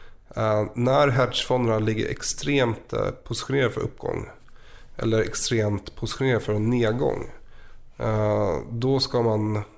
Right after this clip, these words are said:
dra öronen åt sig lite grann och kolla, men nu kanske de har gått för långt ut här. Nu ligger, nu sitter alla i samma båt.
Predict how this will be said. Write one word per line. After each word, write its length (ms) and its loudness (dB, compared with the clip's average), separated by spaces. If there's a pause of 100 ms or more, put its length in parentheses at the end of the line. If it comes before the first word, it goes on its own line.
(320)
dra 440 2
öronen 300 2
åt 200 2
sig 120 -4
lite 140 -2
grann 280 2
och 220 -4
kolla, 280 0
men 360 0
nu 120 2
kanske 440 0 (560)
de 460 4
har 500 4
gått 300 -2
för 120 -2
långt 320 2
ut 240 -2
här. 180 0
Nu 180 4
ligger, 420 2
nu 180 2
sitter 300 0
alla 300 2
i 40 0
samma 260 0
båt. 500 -4